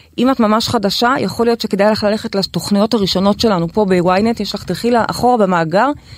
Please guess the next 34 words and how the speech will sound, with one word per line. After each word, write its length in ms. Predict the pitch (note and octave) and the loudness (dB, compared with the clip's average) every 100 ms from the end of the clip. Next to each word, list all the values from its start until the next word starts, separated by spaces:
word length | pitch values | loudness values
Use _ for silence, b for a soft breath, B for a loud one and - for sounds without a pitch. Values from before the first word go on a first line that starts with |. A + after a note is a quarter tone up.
| B B B | B B B
יש 100 | A3+ | -6
תוכניות 460 | B3 - A#3 A#3+ A#3 | -4 0 2 4 2
בהתחלה 480 | G#3+ - G#3+ A3+ | -2 -2 0 0
שנקראות 720 | A3 G#3+ G3+ G3+ G3+ G3+ G3+ - | 0 -4 -4 -4 -2 0 0 -2
אין 120 | G3+ | -4
כלום 280 | G3 G3+ G3+ | 0 0 2
בחוץ, 800 | G3 F#3+ G#3+ G#3 G3 F#3 F3+ - B B B B | 0 0 0 2 4 0 -4 -14 B B B B
או, 80 | - G#3 G3+ G3 F#3 - | 0 4 4 4 2 2
או, 420 | G3+ G3 G3 G3 | 2 4 2 2
לא 140 | B3+ D4+ | 2 2
זוכרת 360 | D#4+ D#4 C#4+ | 0 0 -2
את 60 | - | -2
השמות, 400 | A#3 B3 C4 - | -2 0 0 0
אבל 200 | G#3 G#3 B B B B - | -2 -2 B B B B 0
די 240 | B3 D#4 | 2 4
בסיס 460 | B3 - - D#4 - | 2 0 0 0 0
שמסביר 540 | A#3 G3 - A3 A#3 | -2 -2 0 2 2
את, 140 | - - | 0 -2
את, 180 | F3+ - - | -4 -2 -4
את 120 | E3+ | 2
ה-, 180 | F3+ E3+ E3 | 2 2 0
את 80 | F3+ | -2
השיטה. 380 | - F3 D3+ D3 B B B F#3+ | 0 -2 -4 -8 B B B -4
בגדול, 500 | G3 A3 C4+ D#4+ E4 - | 0 2 4 2 0 -8
מה 100 | A#3 | -6
שאנחנו 300 | A#3 G#3+ F#3 | -4 -2 -2
אומרים 180 | F#3+ | 0
פה 100 | G#3+ | 0
במטאיזם, 680 | G3 F3 - D#3 E3 G#3 C4 C#4+ b b b b b b b b | 2 2 0 0 0 2 2 0 b b b b b b b b
מטא, 360 | G3 A#3+ B3 E3+ C#3+ _ _ _ - | 0 0 0 -6 -8 _ _ _ -8
אנחנו 180 | F3 G3+ | -4 -4
מסתכלים 340 | - G#3 C4 | -4 0 2
על 80 | B3 | 4
המעבר, 640 | G3 F3 G3+ G3 D#3+ D#3+ | 2 0 0 0 0 0